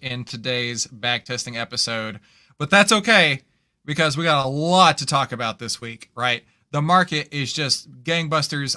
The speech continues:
up and then gangbusters down twice as hard. And with that being said, there probably were some opportunities for you to take some profit and, uh, probably a couple opportunities where it didn't work out so well.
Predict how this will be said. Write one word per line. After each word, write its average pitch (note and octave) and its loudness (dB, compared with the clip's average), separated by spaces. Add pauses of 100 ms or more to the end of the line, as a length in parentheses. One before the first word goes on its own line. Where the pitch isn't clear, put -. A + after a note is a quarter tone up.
up G3+ 0
and E3+ -2
then D#3+ -2
gangbusters D3+ -2
down C#3 0
twice C#3+ 0
as C3 -4
hard. B2+ 0 (340)
And D#3+ 0
with G3 -2
that F#3 0
being D#3 -2
said, D#3 2
there D3 0
probably A#3+ 0
were G#3+ 0
some G3+ -2
opportunities F#3 2
for - -6
you D3 -4
to A#2+ -10
take C#3+ -4
some B2+ -8
profit D3 0 (440)
and, D#3 0
uh, D3+ 0 (100)
probably D#3+ 0
a C3+ -6
couple C3+ -6
opportunities B2+ -4
where A#2 -8
it A2+ -10
didn't A2 -12
work G#2 -12
out G2 -10
so G2 -16
well. D#2+ -16